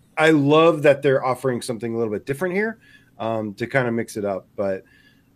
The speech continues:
I'm super, super excited about Firewall Ultra. Um, I spent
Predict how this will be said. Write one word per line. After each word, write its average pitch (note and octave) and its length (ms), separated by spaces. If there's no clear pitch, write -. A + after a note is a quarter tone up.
I'm F3 240
super, D#3 580
super C#3+ 340
excited C3 340
about A2 260
Firewall G#2 640
Ultra. G#2 560
Um, G2 500
I B2 80
spent B2 420